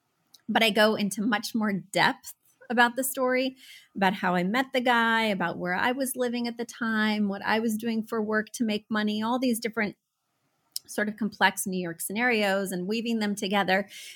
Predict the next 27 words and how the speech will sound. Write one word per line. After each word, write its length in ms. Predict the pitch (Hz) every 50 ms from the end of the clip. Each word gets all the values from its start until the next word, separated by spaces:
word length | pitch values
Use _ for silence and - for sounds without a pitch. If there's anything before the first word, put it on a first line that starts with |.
| - -
And 120 | - 277
then, 100 | 294 285
of 120 | 277 269 -
course, 280 | - 277 254 247 -
revisiting 760 | 247 226 240 247 240 208 196 233 247 240 240 214 208 190 196 190
the 100 | 196 190
worst 440 | 185 202 202 208 208 208 - -
trauma 480 | - - - 214 214 208 196 190 196 - -
of 140 | 170 165 190
my 200 | 185 165 - - - -
career, 680 | 185 190 220 262 370 392 339 247 214 208 214 220 214 - - - - - _ _ - -
all 360 | 285 302 330 359 381 392 311
while 260 | 269 262 247 240 247
digging 460 | 226 196 240 214 226 240 269 294 302 285
it 80 | 240
up 280 | 208 180 202 208 - - _
in 180 | - 233 233 240
my 180 | 247 240 240 214
diary 720 | 208 190 180 180 170 180 185 185 180 180 180 180 175 - - _ _ _ _ _ _ _ _ -
and 420 | 226 220 214 208 208 208 208 190
the 60 | 226
things 360 | 220 - 247 226 226 214 208
you 120 | 226 220 214
think 360 | - _ - 269 247 240 233
you're 120 | 233 220
gonna 180 | 220 226 208 202
find, 640 | - - 214 196 202 175 185 196 226 262 285 294